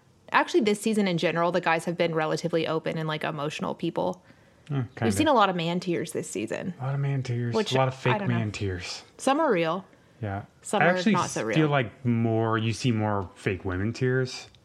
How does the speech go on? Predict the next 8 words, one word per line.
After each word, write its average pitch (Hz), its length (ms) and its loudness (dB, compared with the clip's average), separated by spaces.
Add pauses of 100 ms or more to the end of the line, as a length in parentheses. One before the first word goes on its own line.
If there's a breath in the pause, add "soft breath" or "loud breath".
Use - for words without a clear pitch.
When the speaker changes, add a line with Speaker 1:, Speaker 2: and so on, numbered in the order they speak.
(160)
Speaker 1:
Oh, 190 120 2
yeah. 170 200 -2 (460)
Speaker 2:
Like, 101 460 -2 (680)
because 107 300 -2
it 104 140 -4 (480)
gets 104 280 -4
them 95 160 -4
attention 123 640 -2